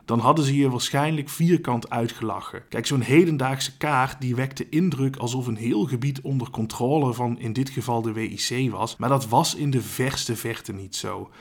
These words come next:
Hè, en wat dat betreft zijn die kaarten van koloniale bezittingen in de zestiende en zeventiende eeuw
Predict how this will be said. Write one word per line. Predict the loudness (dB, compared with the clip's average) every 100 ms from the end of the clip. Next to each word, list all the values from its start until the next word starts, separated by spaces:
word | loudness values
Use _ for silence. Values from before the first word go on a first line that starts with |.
| -16 -6
Hè, | -2
en | 0 0
wat | 0 0
dat | -2
betreft | -2 -4 -4 -6 -10 -10
zijn | -6 -4 -4
die | -4
kaarten | -4 -2 -4 -4
van | -4 -4
koloniale | -2 0 0 0 0 0 -2
bezittingen | -4 -4 -2 -2 0 -2 -4
in | -6 -6
de |
zestiende | -2 -2 -2 -2 -2 -2
en | -4
zeventiende | -2 -2 -2 -4 -6 -4
eeuw | -2 -2